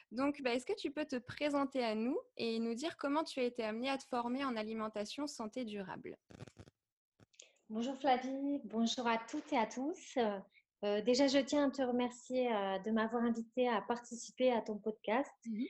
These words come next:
Speaker 1: avec
Speaker 2: Euh,
Speaker 1: plaisir.
Speaker 2: ça me fait plaisir et, et, et donc voilà, je, je me présente,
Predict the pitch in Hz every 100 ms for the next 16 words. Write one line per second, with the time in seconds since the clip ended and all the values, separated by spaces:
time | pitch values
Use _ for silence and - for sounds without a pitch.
0 | - 208 208 185 190 180 - - 214 202
1 | 190 185 180 - - 233 233 247 240 220
2 | 254 311 294 240 220 220 214 - _ _
3 | _ _ - 190 214 175 254 233 294 277
4 | 262 202 220 - 240 220 220 233 240 240
5 | 254 220 220 214 302 - -